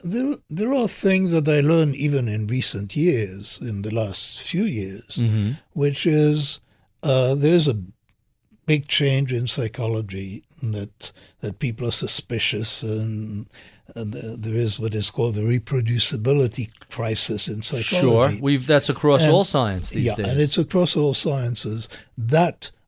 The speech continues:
Speaker 1: I wish I had been more careful about.
Speaker 2: Huh, that's
Speaker 1: And
Speaker 2: interesting.
Speaker 1: in particular because I had thought about it, I had all the tools to see it,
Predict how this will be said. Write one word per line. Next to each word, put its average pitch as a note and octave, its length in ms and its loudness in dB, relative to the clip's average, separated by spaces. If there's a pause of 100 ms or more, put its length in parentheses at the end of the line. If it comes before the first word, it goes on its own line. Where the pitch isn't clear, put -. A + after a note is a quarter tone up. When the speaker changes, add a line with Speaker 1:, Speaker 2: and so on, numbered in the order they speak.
Speaker 1:
I B2 160 -4
wish A2+ 320 -2
I G#2 120 -4
had G#2 220 -2
been G2+ 200 -2
more G2 180 -2
careful F#2+ 500 -8
about. F#2 300 -12 (180)
Speaker 2:
Huh, G#3 180 4 (260)
that's A#2+ 180 0
Speaker 1:
And B2 100 2
Speaker 2:
interesting. A#2+ 360 2
Speaker 1:
in E3+ 60 2
particular D3 680 2
because B2 840 0 (880)
I C#3+ 100 2
had B2+ 200 2
thought E3 320 4
about A#2 380 2
it, C#3+ 200 0
I B2 160 0
had G#2+ 240 -2 (120)
all D3+ 280 6
the C3+ 120 2
tools A2+ 600 -4
to A2 160 -8
see C#3+ 320 2
it, D#3 180 0